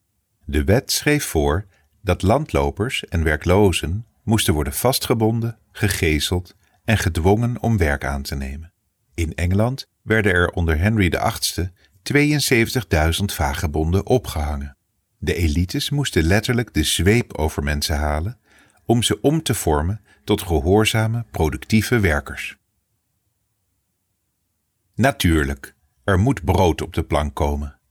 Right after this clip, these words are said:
Maar als werk datgene is wat nodig is om het dagelijks leven in stand te houden, om te overleven als individu,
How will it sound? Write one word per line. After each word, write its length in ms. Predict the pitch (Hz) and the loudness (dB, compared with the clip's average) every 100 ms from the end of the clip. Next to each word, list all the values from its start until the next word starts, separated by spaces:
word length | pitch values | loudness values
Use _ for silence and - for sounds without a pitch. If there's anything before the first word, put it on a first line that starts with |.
| _ _ _ _ _ | _ _ _ _ _
Maar 160 | - | -2
als 220 | - 117 - | 2 0 2
werk 400 | 101 131 107 - | 0 0 -2 -4
datgene 460 | 87 - 90 85 | -4 0 0 0
is 220 | 78 82 | 0 -4
wat 180 | - 80 | -4 -4
nodig 400 | 82 101 127 107 | 2 4 4 0
is 260 | 71 67 - | -4 -8 -10
om 140 | 76 | -8
het 200 | 73 - - | -8 -10 -2
dagelijks 500 | 95 113 98 90 - | 0 0 0 -4 0
leven 340 | 78 73 - | 0 0 -4
in 100 | 73 | -4
stand 320 | - 120 143 | 0 0 0
te 60 | 85 | -4
houden, 440 | - 71 71 117 - _ _ | -6 -8 -8 -10 -12 _ _
om 140 | 85 | -4
te 160 | - - | -2 0
overleven 760 | 82 78 78 76 95 98 - | 0 0 0 4 4 2 0
als 180 | - 82 | -6 -4
individu, 640 | - 87 73 - 82 120 | -2 -2 -2 -2 2 2